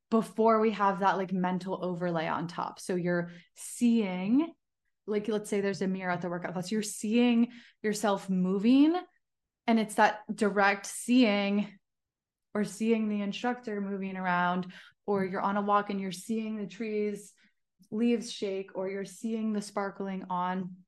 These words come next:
the water. It's the direct seeing before the mind says, "Oh, look how beautiful that water is," or, "Oh, the, <laughs> like, look how,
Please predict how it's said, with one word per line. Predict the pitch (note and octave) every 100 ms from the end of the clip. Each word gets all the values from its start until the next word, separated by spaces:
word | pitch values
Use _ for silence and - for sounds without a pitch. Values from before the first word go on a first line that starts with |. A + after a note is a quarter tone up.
| _ _ _ -
the | G3
water. | F#3 F#3+ A3 A3
It's | G#3
the | - G3+
direct | G#3 G3+ A3 -
seeing | - G#3+ G#3 G3+
before | G3 F3 C#4 E4
the | C4+
mind | G#3+ G3 G3
says, | F3 F3+ E3+ F3+ F3 - - _ _ _ _ _ B3+
"Oh, | C#4 C#4+
look | C#4+
how | D4
beautiful | B3+ C#4+ C#4 C#4+
that | B3+
water | A3+ A#3 G#3+
is," | G3 G3+
or, | A#3
"Oh, | G4+ G#4 E4+
the, | B3+ B3 G#3 -
<laughs> |
like, | A#3+ A3 G3+ - D4 C#4+ B3+ - -
look | B3+
how, | E4+ D#4+ A#3 -